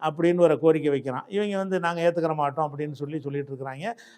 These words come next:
ஆனா, ஏத்துக்கிற மாட்டோம்னு சொன்னாலும் வரக்கூடியவர்களுக்கு வாசலை திறந்திருக்கிறான்.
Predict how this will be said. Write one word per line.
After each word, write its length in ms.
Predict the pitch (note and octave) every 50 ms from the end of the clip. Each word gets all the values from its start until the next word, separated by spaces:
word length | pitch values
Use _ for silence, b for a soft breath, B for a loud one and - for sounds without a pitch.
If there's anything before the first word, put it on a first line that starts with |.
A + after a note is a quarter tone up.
| B B
ஆனா, 220 | - E3+ F#3+ G3+
ஏத்துக்கிற 460 | F#3+ F3 F3+ G3 F#3+ G#3 F#3 G3 F#3+
மாட்டோம்னு 360 | F#3 F3+ F3+ F3 D#3+ E3+ E3 D#3
சொன்னாலும் 640 | - D#3 D#3 D#3+ E3 D#3+ D#3 D#3 F3 A3+ A#3+ G#3
வரக்கூடியவர்களுக்கு 840 | F3+ F3 G3 G3 G3 - F#3+ F3+ F3 F3 E3+ D#3+ D3+ D#3+ D#3 D#3 C#3+ D3+
வாசலை 340 | D3+ D3 C#3+ D#3 F#3+ F#3+
திறந்திருக்கிறான். 560 | D#3 E3 E3 F3 E3+ E3 D#3 D3 C3+ C3 A#2+